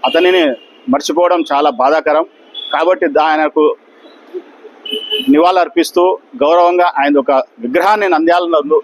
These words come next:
ఏర్పాటు చేయాలని చెప్పి ఎన్ని గవర్నమెంట్స్ వచ్చినా కూడా అందరినీ రిక్వెస్ట్ చేస్తున్నాము. కాబట్టి ఈసారి కూడా మన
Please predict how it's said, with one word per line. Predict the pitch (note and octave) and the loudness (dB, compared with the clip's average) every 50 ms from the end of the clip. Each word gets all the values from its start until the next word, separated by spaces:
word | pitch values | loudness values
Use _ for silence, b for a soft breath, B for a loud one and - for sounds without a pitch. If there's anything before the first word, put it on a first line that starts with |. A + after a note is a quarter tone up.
| - C#3 | 0 -2
ఏర్పాటు | C#3+ D3+ - E3 E3 D#3 C#3 D3+ | -2 0 0 -2 -2 -2 0 0
చేయాలని | D3+ D3+ D3 C#3+ C#3 B2+ | 0 0 2 0 0 -2
చెప్పి | C3 B2+ - E3+ E3 C#3 D3 - - _ _ _ _ - | -2 -2 -2 0 0 0 0 -2 -4 _ _ _ _ -2
ఎన్ని | C4+ - E3+ D4 - - _ _ _ B2 C3 | 0 0 0 0 -4 -10 _ _ _ -2 0
గవర్నమెంట్స్ | D3+ E3 E3+ F3+ F3 D#3 - | 0 0 2 0 -2 0 0
వచ్చినా | E3 D3 - - D3+ D3+ | -2 -2 0 0 0 0
కూడా | D#3+ E3 D#3 | 2 2 2
అందరినీ | D3 D3+ D#3 D#3+ D3+ | 0 0 0 0 -2
రిక్వెస్ట్ | C3 - - D#3+ D#3 - D#3 | -2 -2 -2 -4 -2 0 -2
చేస్తున్నాము. | C#3 - - C#3 C#3 C#3 C3+ D3 D#3 - - - _ - - - - - - | -2 0 0 0 2 2 2 2 2 0 -2 -8 _ -20 -20 -20 -18 -6 -4
కాబట్టి | C3+ C#3+ D#3+ E3 C#3 - D#3 C3+ - - _ _ _ _ | -2 0 0 0 0 0 -2 -2 -2 -6 _ _ _ _
ఈసారి | C3 D3+ D3+ - F3 F3 F3 | -2 -2 0 0 0 2 2
కూడా | E3+ F3 F3 F3 D#3 | 2 2 2 0 0
మన | C3 C#3 C#3 C3 B2+ A#2+ A2 | -2 -2 0 0 -2 -2 -4